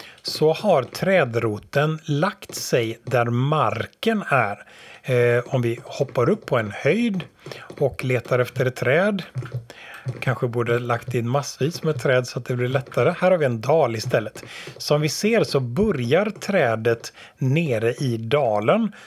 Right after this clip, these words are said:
Så när vi placerar träd så tänker hela tiden den här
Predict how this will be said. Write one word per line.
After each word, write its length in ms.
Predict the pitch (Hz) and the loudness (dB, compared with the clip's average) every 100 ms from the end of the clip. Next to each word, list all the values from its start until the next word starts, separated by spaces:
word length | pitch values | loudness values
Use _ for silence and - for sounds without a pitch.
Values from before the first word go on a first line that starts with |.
| - | -14
Så 420 | - - 139 135 | -6 2 2 2
när 280 | - 139 135 | 0 4 4
vi 180 | 123 143 | 2 -2
placerar 1000 | - - 147 165 - - 196 131 175 220 | -6 -4 -2 -2 -4 -2 0 2 2 0
träd 520 | 214 - 120 104 151 139 - - | -2 -2 0 2 0 -2 -16 -16
så 180 | - 139 | -4 -2
tänker 640 | 135 165 123 110 - 185 | 0 -2 0 -2 0 0
hela 340 | 170 185 123 | 2 2 2
tiden 420 | 127 139 113 113 113 | 0 0 0 2 2
den 200 | 117 113 | 2 2
här 340 | 107 104 104 | 2 2 0